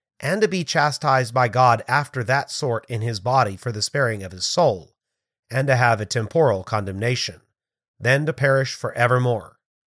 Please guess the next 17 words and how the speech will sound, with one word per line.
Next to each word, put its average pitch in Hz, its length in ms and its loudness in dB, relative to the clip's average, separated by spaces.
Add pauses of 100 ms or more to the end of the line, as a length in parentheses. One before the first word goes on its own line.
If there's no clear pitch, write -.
(640)
It 139 160 -2
is 202 200 2
better 120 260 2
sometimes 110 640 -2
for 117 160 -2
a 110 40 0
wicked 123 360 -4
man 87 260 -10
to 104 80 -14
be 101 120 -8
hanged 95 540 -2
than 117 200 -4
to 110 80 -6
die 120 260 2
in 110 80 -2
his 101 140 -8
bed. 131 320 -2